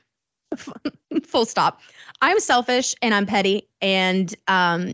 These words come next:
if I ran into a big name celebrity at just a local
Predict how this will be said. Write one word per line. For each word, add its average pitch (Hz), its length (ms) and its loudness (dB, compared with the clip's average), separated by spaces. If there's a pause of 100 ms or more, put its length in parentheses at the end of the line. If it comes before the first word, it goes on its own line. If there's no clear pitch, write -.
(120)
if 233 220 0
I 247 180 2
ran 247 220 0
into 220 260 0
a 196 40 0
big 190 180 -2
name 190 180 0
celebrity 180 520 -2
at - 120 -2
just - 400 -4
a 185 60 0
local 175 560 0